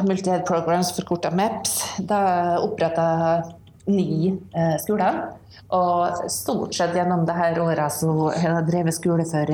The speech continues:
tre tusen, eh, skoleunger på de ni forskjellige skolene, fem i Vikadalen og fire oppe i nord, i Hersal. Og så, eh, har jeg drevet noen helseklinikker.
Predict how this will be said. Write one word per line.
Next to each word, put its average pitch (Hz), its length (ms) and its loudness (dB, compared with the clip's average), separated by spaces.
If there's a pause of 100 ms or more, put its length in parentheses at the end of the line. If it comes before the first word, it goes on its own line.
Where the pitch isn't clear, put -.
tre 180 240 0 (200)
tusen, 147 720 -2
eh, 156 1600 -2
skoleunger 196 640 0 (380)
på 190 120 0
de 185 120 2
ni 185 160 4
forskjellige 170 440 0
skolene, 185 420 0
fem 170 300 2
i 147 80 0
Vikadalen 151 680 0
og 147 100 -8
fire 175 320 0
oppe - 420 -4
i 156 320 2 (100)
nord, 180 300 4
i 320 200 -2
Hersal. 180 360 0 (1000)
Og 214 120 -2
så, 214 340 0 (300)
eh, 170 340 2 (300)
har 180 220 2
jeg 165 60 0
drevet 151 1080 0 (200)
noen 170 300 2
helseklinikker. 170 840 -2